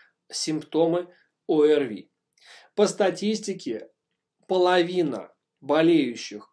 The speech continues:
так называемым коронавирусом проходит в практически, а, или бессимптомном, или слабо выраженном респираторном симпто-, синдроме. Проще говоря,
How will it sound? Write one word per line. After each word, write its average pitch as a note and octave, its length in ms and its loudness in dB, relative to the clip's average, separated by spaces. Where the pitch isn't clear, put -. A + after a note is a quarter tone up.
так C3+ 220 -6
называемым C3 640 -2
коронавирусом F#3+ 920 -2
проходит F3+ 840 2
в - 140 -20
практически, F#3 1080 -4
а, C#3+ 440 0
или F3 420 2
бессимптомном, F#3 1300 0
или G#3+ 220 2
слабо F3+ 800 0
выраженном E3 800 0
респираторном D3 1000 -2
симпто-, D3 720 -2
синдроме. D3 640 -2
Проще G#3+ 400 6
говоря, A#3+ 420 2